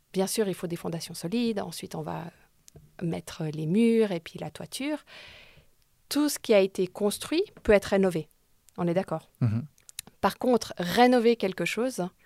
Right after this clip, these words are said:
Speaker 1: ben, ben, ça a un certain coût. Et ça demande du temps. Et ça demande de faire appel parfois à, euh, des expertises extérieures. Donc, c'est exactement la même idée. Euh, l-, un cerveau d'un enfant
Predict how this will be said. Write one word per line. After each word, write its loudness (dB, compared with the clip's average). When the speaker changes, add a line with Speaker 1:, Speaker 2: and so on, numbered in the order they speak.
Speaker 1:
ben, 0
ben, 4
ça 0
a 4
un 4
certain -6
coût. -8
Et 6
ça 2
demande 0
du -4
temps. 4
Et 2
ça 2
demande 4
de 0
faire -2
appel 0
parfois 0
à, 6
euh, -2
des 0
expertises -6
extérieures. 0
Donc, 0
c'est 4
exactement 2
la 2
même 2
idée. -2
Euh, -2
l-, -4
un 6
cerveau 2
d'un 2
enfant 0